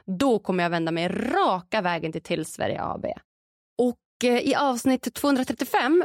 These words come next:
får du dessutom chansen att lära känna deras delägare och försäljningschef Therese Jakobsson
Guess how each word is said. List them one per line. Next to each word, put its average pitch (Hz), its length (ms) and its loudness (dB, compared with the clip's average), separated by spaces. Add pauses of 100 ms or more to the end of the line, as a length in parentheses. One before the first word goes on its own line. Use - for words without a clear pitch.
får 262 140 0
du 247 80 2
dessutom 214 540 -2
chansen 180 380 -4
att 185 120 -4
lära 220 200 0
känna 311 520 2
deras 180 360 -2
delägare 180 920 2
och - 240 -6
försäljningschef 170 920 -2
Therese 180 460 -2
Jakobsson 320 720 -2